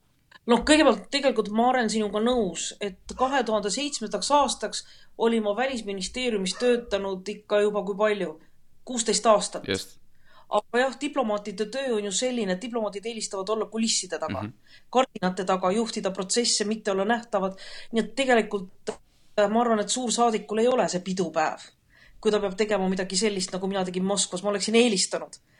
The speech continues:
Speaker 2: Mhm.
Speaker 1: rahulikke, normaalseid kahepoolseid suhteid. Läks teisiti.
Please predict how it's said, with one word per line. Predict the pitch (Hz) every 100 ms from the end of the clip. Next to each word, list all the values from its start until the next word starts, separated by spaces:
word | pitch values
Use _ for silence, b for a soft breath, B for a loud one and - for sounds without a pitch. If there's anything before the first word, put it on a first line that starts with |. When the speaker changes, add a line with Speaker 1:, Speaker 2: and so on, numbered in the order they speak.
| b -
Speaker 2:
Mhm. |
Speaker 1:
rahulikke, | 220 226 233 202 196 -
normaalseid | 180 180 185 214 202 185
kahepoolseid | - 202 196 190 190 185
suhteid. | 185 180 - - -
Läks | 226 226
teisiti. | - 190 185 - -